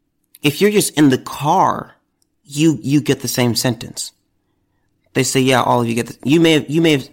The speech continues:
this person may have said that it's theirs, but you were in the vehicle with them. So, uh, twenty years for you. See you in twenty forty.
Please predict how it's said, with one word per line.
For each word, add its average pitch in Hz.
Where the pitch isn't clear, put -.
this -
person 151
may 139
have 127
said 127
that 120
it's 117
theirs, 120
but 135
you 147
were -
in 120
the 113
vehicle 113
with 151
them. 107
So, 135
uh, 113
twenty 143
years 127
for 113
you. 113
See 170
you 160
in 143
twenty 131
forty. -